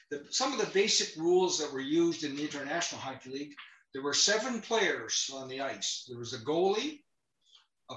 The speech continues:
point, and cover point. That would, we would call those defensemen now. At that time, they'd play one defenseman in front of the other. We now will usually defensemen side by side.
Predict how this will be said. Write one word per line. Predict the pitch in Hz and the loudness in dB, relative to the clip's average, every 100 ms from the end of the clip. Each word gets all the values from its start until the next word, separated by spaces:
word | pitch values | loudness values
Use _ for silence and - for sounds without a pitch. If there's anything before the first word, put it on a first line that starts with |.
| - | -10
point, | 180 202 254 - | -4 -2 -4 -8
and | 160 151 | -10 -4
cover | 196 208 170 | 0 2 0
point. | - 147 - 147 | -2 -6 -6 -6
That | 175 | -6
would, | 180 156 151 147 | -6 -8 -14 -4
we | 165 190 170 | -2 -2 -4
would | 160 | -10
call | - 175 165 156 | -6 -4 -2 -2
those | 127 | -4
defensemen | 135 - 175 180 - 135 | -4 0 0 2 0 -2
now. | 139 151 113 - _ _ - - - | -4 -4 -4 -8 _ _ -20 -18 -8
At | 131 | -4
that | 170 208 - | 0 0 2
time, | 196 185 | 2 2
they'd | 165 156 151 | 2 0 -2
play | 160 151 | 0 0
one | 147 170 196 190 175 | 2 2 2 0 -2
defenseman | 151 175 170 - 156 147 | -2 0 2 0 0 -6
in | 127 | -6
front | - 170 151 | -4 -2 -4
of | 127 | -6
the | 139 143 | -6 -4
other. | 131 151 - _ _ _ _ _ | -4 -8 -12 _ _ _ _ _
We | 156 151 | -2 -2
now | 151 165 170 | 2 2 2
will | 156 139 | 0 0
usually | 151 135 139 | 0 0 -2
defensemen | 127 143 156 - 143 | -4 -4 -4 -4 -2
side | - 147 143 131 | 0 0 0 -2
by | 135 | -4
side. | 120 - 113 120 | 0 -2 -2 -8